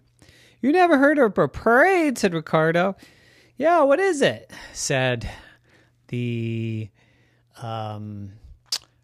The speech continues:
cow Stuffy. The cow Stuffy had never heard of a parade.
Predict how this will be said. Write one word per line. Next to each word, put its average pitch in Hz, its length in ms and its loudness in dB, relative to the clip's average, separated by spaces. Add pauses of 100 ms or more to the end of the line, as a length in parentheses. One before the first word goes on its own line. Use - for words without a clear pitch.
cow 120 320 -2
Stuffy. 143 480 -8 (1160)
The 107 100 -10
cow 131 440 -2
Stuffy 107 580 -10
had 101 240 -16
never 110 260 -10
heard 101 220 -14
of 98 60 -14
a 104 100 -16
parade. - 360 -14